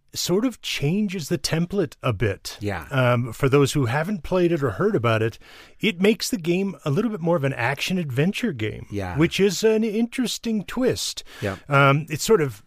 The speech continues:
Speaker 1: sends everything back into the past, i-, into a historical point in the Pokemon world where they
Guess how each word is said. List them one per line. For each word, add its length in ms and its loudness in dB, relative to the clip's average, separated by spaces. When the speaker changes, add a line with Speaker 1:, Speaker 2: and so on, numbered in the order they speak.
Speaker 1:
sends 440 2
everything 400 2
back 280 0
into 240 -2
the 120 -2
past, 800 -4
i-, 200 0
into 240 0
a 40 2
historical 720 0
point 500 0
in 240 4
the 260 0
Pokemon 560 2
world 440 2
where 160 4
they 240 0